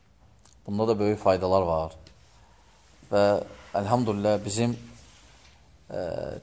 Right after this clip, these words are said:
dəvət, bizim əqidə şəxsə bağlı deyil. Şəxsə bağlı deyil. Bizim dəvət, necə İbn Teymiyyə deyir, rahimehullah, deyir, bu etiqad nə mənim və, və nə, nə də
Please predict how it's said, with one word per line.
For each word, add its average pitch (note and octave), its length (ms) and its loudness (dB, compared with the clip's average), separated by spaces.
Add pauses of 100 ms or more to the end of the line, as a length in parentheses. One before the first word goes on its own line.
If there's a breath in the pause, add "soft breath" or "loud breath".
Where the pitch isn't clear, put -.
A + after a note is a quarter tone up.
dəvət, G2 480 4
bizim F#2+ 240 -6
əqidə F2+ 400 -2
şəxsə - 360 0
bağlı F#2+ 280 6
deyil. E2 220 -4 (1900 soft breath)
Şəxsə - 340 -6
bağlı F#2 260 0
deyil. F#2+ 260 -2
Bizim G2 260 -6
dəvət, G2 460 0
necə G2 180 -2
İbn F2+ 240 -8
Teymiyyə F#2+ 240 -2
deyir, F2 160 -4
rahimehullah, F#2+ 580 0 (800 soft breath)
deyir, A2 220 -2
bu A2 220 4
etiqad G2 580 4 (580 soft breath)
nə G#2 160 2
mənim G#2 400 0
və, G2+ 180 -2 (300)
və G2+ 120 2
nə, G#2+ 80 2 (120)
nə G2+ 320 2
də G#2+ 120 6